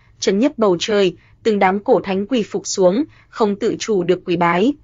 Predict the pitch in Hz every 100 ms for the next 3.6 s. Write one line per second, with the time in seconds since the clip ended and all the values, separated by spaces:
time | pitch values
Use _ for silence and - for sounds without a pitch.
0 | _ - - 208 196 190 190 196 - 214
1 | 233 220 - 190 196 214 202 214 196 165
2 | _ _ - 214 196 202 196 202 185 294
3 | 285 220 - 190 175